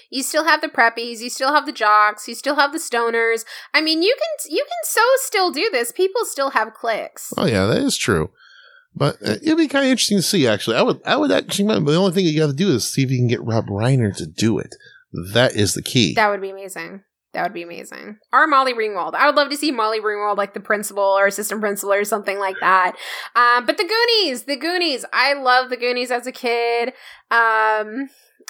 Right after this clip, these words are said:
Speaker 1: I had, um, I had a Sloth t-shirt.
Speaker 2: Really?
Speaker 1: And I, yeah, I had a t-shirt, and he was wearing, like, the Superman t-shirt.
Speaker 2: Oh,
Speaker 1: And it says, you know,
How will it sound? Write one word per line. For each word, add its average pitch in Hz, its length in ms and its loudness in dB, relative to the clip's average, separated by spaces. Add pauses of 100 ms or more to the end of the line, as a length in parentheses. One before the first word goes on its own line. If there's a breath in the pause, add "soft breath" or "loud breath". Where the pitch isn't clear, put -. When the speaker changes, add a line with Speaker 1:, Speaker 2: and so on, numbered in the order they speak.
(160)
Speaker 1:
I 233 140 4
had, 220 420 2
um, 185 400 -2
I 214 80 0
had 220 220 0
a 214 40 -6
Sloth 196 480 -2
t-shirt. 370 540 -2
Speaker 2:
Really? 330 600 2
Speaker 1:
And 226 420 0
I, 254 280 2
yeah, 254 160 2
I 247 180 4
had 262 220 4
a 269 60 -2
t-shirt, 262 580 0
and 247 100 -4
he 269 100 -2
was 233 140 -4
wearing, 226 260 -2
like, 226 180 -4
the 233 60 -6
Superman 240 540 -2
t-shirt. 233 320 -4
Speaker 2:
Oh, 117 1200 2
Speaker 1:
And 104 60 -8
it 104 40 -6
says, - 0 -
you 104 80 2
know, 95 60 0